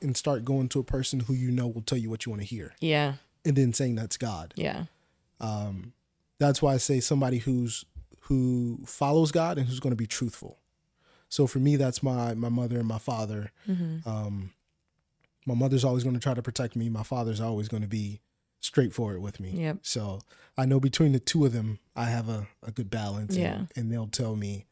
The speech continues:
Speaker 1: So, yeah, a lot of times they confirm things for me.
Speaker 2: Yeah.
Speaker 1: Yeah.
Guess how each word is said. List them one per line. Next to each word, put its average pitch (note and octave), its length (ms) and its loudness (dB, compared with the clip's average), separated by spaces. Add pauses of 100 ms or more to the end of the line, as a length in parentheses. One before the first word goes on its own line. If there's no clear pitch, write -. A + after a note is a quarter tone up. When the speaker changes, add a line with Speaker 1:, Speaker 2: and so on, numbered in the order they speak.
(420)
Speaker 1:
So, B2+ 240 -2
yeah, C3 200 0
a - 20 2
lot D#3+ 200 4
of D3+ 60 4
times C#3 240 2
they B2+ 140 2
confirm A2 400 -4
things G2+ 480 -10 (520)
for G#2 160 -4
me. G2 220 -8 (140)
Speaker 2:
Yeah. D#3 360 -2
Speaker 1:
Yeah. G#2 180 -10